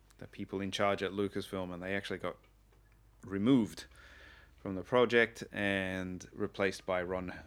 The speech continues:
by veteran and old ti-, old, old-time George Lucas mate, excuse me, Ron Howard, who then,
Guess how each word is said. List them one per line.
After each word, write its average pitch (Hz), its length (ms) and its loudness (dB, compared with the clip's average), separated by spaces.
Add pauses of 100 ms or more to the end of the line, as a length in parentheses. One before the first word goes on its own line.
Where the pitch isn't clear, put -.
(140)
by - 140 -6
veteran 104 520 2 (560)
and 92 240 -10
old 110 300 2
ti-, 104 260 0 (180)
old, 107 220 0 (640)
old-time 107 500 4 (100)
George 107 280 4
Lucas 104 400 -2 (300)
mate, 101 400 -4 (800)
excuse - 300 -12
me, 165 180 0 (520)
Ron 110 160 2
Howard, 107 440 2 (2500)
who 123 80 0
then, 117 460 2